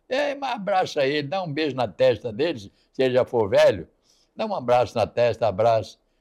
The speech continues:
porque foi você que colocou no mundo, tá bom? Um grande abraço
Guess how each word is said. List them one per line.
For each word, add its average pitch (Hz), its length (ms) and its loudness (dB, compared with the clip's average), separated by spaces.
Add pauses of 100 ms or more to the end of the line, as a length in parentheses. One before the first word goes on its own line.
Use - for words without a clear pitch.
(160)
porque 117 300 -4
foi 120 220 2
você 123 600 0
que 107 180 -10
colocou 98 460 -2
no 90 120 -4
mundo, 80 320 -10
tá 95 120 -4
bom? 165 340 0 (300)
Um 98 60 -6
grande 131 280 -2
abraço 147 680 -2